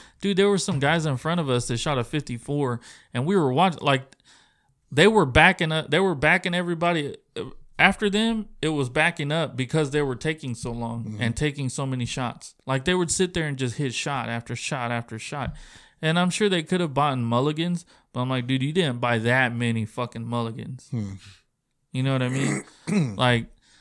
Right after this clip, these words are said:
Speaker 1: I, we sat there and watched
Speaker 2: Hmm.
Speaker 1: all four of them putt at least three times on one hole.
Speaker 2: Wow.
Speaker 1: I was like, "We're sitting there watching you." And they,
Speaker 2: Yeah.
Speaker 1: they were talking about how they had shot a fifty-three the year before to win it on the,
Speaker 2: Mm-hmm.
Speaker 1: on the putting greens.
Speaker 2: Mm-hmm.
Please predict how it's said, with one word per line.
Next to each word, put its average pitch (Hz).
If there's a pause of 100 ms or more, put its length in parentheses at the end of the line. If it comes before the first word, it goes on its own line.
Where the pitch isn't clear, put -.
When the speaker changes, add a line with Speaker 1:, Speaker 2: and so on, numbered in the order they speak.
(220)
Speaker 1:
I, 123
we 143
sat 156
there 175
and 127
watched 147
Speaker 2:
Hmm. - (300)
Speaker 1:
all 156
four 175
of 135
them 123
putt 170
at 131
least 143
three 160
times 165
on 127
one 139
hole. 147 (100)
Speaker 2:
Wow. 104 (1300)
Speaker 1:
I 139
was 151
like, 175
"We're 185
sitting 214
there 208
watching 214
you." 113
And 135
they, 180
Speaker 2:
Yeah. 104
Speaker 1:
they 165
were 170
talking 170
about 135
how 143
they 143
had 143
shot 143
a 120
fifty-three 147
the 127
year 127
before 120
to 117
win 123
it 110 (1400)
on 117
the, 117
Speaker 2:
Mm-hmm. 113
Speaker 1:
on 120
the 117
putting 127
greens. 113
Speaker 2:
Mm-hmm. 113